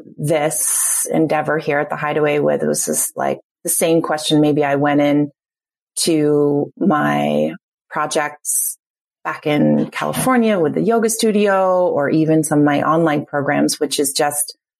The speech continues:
like, how might I contribute? How might my community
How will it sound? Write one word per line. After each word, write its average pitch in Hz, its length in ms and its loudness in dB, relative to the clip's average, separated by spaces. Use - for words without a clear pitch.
like, - 120 -6
how 175 460 -2
might 160 500 0
I 151 540 -2
contribute? 147 540 0
How 170 220 0
might 165 380 2
my 151 600 0
community 147 840 2